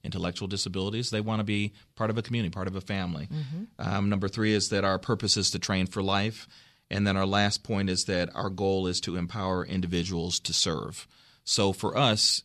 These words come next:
Speaker 1: when you look at every single individual that's out there, we all have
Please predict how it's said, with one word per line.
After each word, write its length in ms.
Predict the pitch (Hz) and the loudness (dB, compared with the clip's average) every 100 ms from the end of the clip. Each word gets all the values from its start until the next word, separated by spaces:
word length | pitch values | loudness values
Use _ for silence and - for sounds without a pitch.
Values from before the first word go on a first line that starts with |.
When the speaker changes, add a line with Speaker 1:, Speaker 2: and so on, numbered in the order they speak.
| _ | _
Speaker 1:
when 220 | 107 104 | -6 -4
you 140 | 98 98 | -2 0
look 260 | 110 110 | 0 0
at 280 | 113 98 - - _ _ _ _ _ _ - | 0 -2 -4 -18 _ _ _ _ _ _ 0
every 280 | 135 127 120 | 0 2 0
single 420 | - 117 107 101 | 0 0 0 0
individual 560 | 101 95 101 92 98 | 0 0 0 -2 -4
that's 240 | 90 87 - | -4 -2 0
out 220 | 110 113 | -2 -2
there, 240 | 90 90 | -2 -2
we 160 | 90 95 | -2 0
all 260 | 95 107 104 | 2 0 0
have 540 | 107 92 90 92 - | -2 -2 -2 -4 -8